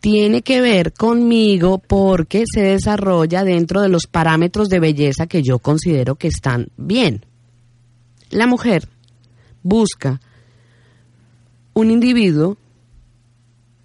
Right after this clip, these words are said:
para sentirse protegida. Y esto no tiene nada que ver con la libertad y con el respeto a la mujer. No, estoy hablando del animal que,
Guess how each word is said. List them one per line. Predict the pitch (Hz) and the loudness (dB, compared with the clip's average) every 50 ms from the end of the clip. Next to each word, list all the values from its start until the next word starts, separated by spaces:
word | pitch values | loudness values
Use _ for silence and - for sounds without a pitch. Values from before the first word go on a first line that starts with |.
| _ _ - | _ _ -4
para | - 175 170 165 | -2 0 0 0
sentirse | - 170 160 156 - 180 180 165 - - 196 - | 0 -2 -2 -2 -2 -2 -2 0 0 -2 -2 -2
protegida. | - - 180 170 160 - - 143 143 - - - 202 202 185 147 131 127 123 123 _ _ _ _ _ _ _ _ _ _ _ _ _ _ _ _ _ - | -2 -2 0 0 0 -2 -2 -6 -6 -6 -8 -8 -8 -6 -6 -6 -8 -10 -10 -12 _ _ _ _ _ _ _ _ _ _ _ _ _ _ _ _ _ -6
Y | - 180 | -2 -2
esto | 170 160 - 185 | -2 0 -2 -4
no | 196 | -2
tiene | 185 202 196 | -2 -2 -2
nada | 208 208 202 | -2 -2 -2
que | - 202 | -2 0
ver | 180 160 147 | 0 -2 -2
con | - - 175 180 185 | -2 -2 0 2 2
la | 185 | 2
libertad | 175 165 151 147 143 131 135 - - - 185 190 202 202 196 190 190 185 | 2 2 2 2 2 0 -2 -2 -2 0 2 4 4 4 4 4 4 2
y | 170 160 | 2 0
con | - 160 156 | 0 0 0
el | 151 143 | 0 0
respeto | 139 139 - - 151 139 - 151 | -2 -4 -4 -4 -4 -2 0 0
a | 160 | 0
la | 170 | 2
mujer. | 165 151 143 151 175 165 - | 2 2 2 2 0 0 0
No, | 196 214 175 135 - | 0 0 0 0 -2
estoy | - 165 - 214 220 | -4 -4 -2 0 0
hablando | 233 240 254 254 262 262 247 262 - | 2 2 2 2 0 0 0 -2 -2
del | - 190 170 175 170 170 165 - _ - | -2 -2 0 0 2 2 0 0 _ -4
animal | - 170 170 170 165 165 165 175 175 185 214 262 330 392 _ _ _ _ _ _ _ _ _ _ _ _ _ - | -2 0 2 2 4 4 4 2 2 2 2 0 -2 -4 _ _ _ _ _ _ _ _ _ _ _ _ _ -10
que, | - - 156 147 143 | -4 0 0 0 0